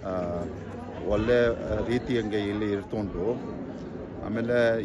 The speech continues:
ಇವತ್ತು ಮತದಾನ ಇದು ನಮ್ಮ ಟಿಬೆಟನ್ದು ಪ್ರ-, ಪ್ರಜಾಪ್ರಭುತ್ವದ್ದು ಇದ್ದುದು, ಆ, ಎಲೆಕ್ಷನ್‌ದಲ್ಲಿ, ಆ, ಸಾವಿರ, ತೊಂಬತ್ತು ಸಾವಿರ ಜನ ಇಲ್ಲಿ ಪ್ರಾಕ್ಟೀಸ್ ಮಾಡ್ತಾಯಿದ್ದೆ.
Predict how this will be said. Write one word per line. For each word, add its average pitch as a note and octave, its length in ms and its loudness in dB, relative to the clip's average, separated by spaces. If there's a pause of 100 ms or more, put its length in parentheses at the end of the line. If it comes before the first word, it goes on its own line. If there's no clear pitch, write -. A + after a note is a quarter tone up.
ಇವತ್ತು A#2 320 0
ಮತದಾನ A#2+ 520 0
ಇದು A2 320 2
ನಮ್ಮ G#2 320 -2
ಟಿಬೆಟನ್ದು B2+ 600 0
ಪ್ರ-, A2 520 0
ಪ್ರಜಾಪ್ರಭುತ್ವದ್ದು A#2 1200 2 (640)
ಇದ್ದುದು, A#2 440 0 (120)
ಆ, G2 640 2
ಎಲೆಕ್ಷನ್‌ದಲ್ಲಿ, A#2 840 0
ಆ, - 840 -4 (580)
ಸಾವಿರ, A#2 340 4 (160)
ತೊಂಬತ್ತು B2+ 760 2
ಸಾವಿರ B2+ 260 6
ಜನ A#2 260 2 (560)
ಇಲ್ಲಿ A2+ 160 -2
ಪ್ರಾಕ್ಟೀಸ್ A2+ 460 0
ಮಾಡ್ತಾಯಿದ್ದೆ. G2+ 640 0